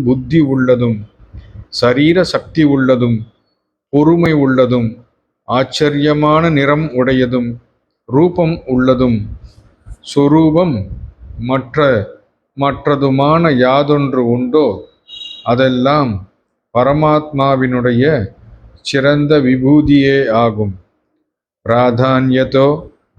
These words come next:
யான் ரிஷ ஆமனந்தி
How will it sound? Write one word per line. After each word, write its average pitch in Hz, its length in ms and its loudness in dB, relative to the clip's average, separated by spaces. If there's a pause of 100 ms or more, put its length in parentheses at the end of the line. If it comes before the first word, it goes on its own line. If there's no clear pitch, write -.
யான் 135 440 0
ரிஷ 123 220 -2 (680)
ஆமனந்தி 127 880 0